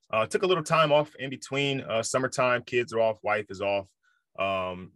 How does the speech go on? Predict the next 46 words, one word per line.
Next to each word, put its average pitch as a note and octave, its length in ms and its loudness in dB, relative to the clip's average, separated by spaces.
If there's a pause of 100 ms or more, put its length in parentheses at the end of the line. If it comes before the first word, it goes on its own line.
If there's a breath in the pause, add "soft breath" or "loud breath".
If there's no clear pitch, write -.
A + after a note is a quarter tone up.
we, G#2+ 200 -8
uh, F#2+ 180 -6
we G#2 160 -10
go G#2+ 240 0
crazy A2 460 0
during G#2 160 0
the G2+ 80 -6
summer. G#2 320 -2
We G2 80 -4
do G2+ 160 -2
all G2+ 120 4
kinds G2+ 260 -2
of F#2 60 -10
stuff, G2 300 -2
all G2 100 2
kinds F#2+ 280 -2
of E2+ 80 -12
trips. G2+ 320 -4
So F#2 240 -2 (420 loud breath)
I - 80 0
felt F3 160 4
like D3+ 180 4
it C#3+ 80 6
was B2+ 220 6
a, A#2 260 8
it A2+ 60 0
was A2 140 -4
a G2 40 -12
good B2 200 -2
time B2 260 2
to A#2 100 -14
kinda G#2+ 200 -4
take A#2 240 0
a G#2+ 60 0
hiatus, G#2+ 500 2
take A2 200 -6
some G2+ 120 -14
time G#2 280 -4
off G2+ 220 -2
and, E2 80 -6
and F2+ 180 -8
really G2 220 -2
reconnect G2+ 440 -4
with - 80 -18
the - 60 -20
family. G#2+ 520 0